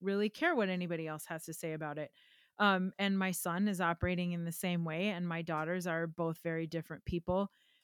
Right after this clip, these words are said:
Um, and I have a lot of, I, I, I want to be able to kind of get rid of that whole binary gender spectrum in general, because it's re-, it's, it's not helpful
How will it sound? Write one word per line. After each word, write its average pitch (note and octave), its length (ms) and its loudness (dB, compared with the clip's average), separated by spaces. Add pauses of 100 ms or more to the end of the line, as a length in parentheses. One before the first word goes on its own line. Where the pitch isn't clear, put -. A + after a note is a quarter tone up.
(140)
Um, F3 460 4 (140)
and F#3 260 2
I F3 60 4
have F3 360 0 (800)
a G3+ 100 4
lot F#3+ 260 4
of, F3+ 200 0
I, G#3+ 120 -2 (200)
I, A3+ 240 6 (140)
I A#3 180 8
want A3+ 360 4
to - 120 -2
be G3 280 2
able F#3 260 2 (160)
to F3 500 2 (680)
kind G3+ 220 4
of F3+ 160 0
get G3+ 180 2
rid F#3+ 180 2
of E3+ 180 0
that E3+ 220 0
whole F3 280 0
binary F3 580 0
gender E3+ 480 0
spectrum D#3+ 760 -4 (680)
in F#3 240 4
general, G#3 420 4
because F3 340 0
it's F3+ 200 -4
re-, G#3+ 340 -2
it's, G#3 280 0
it's G#3 180 2
not A#3+ 240 2
helpful F#3+ 680 0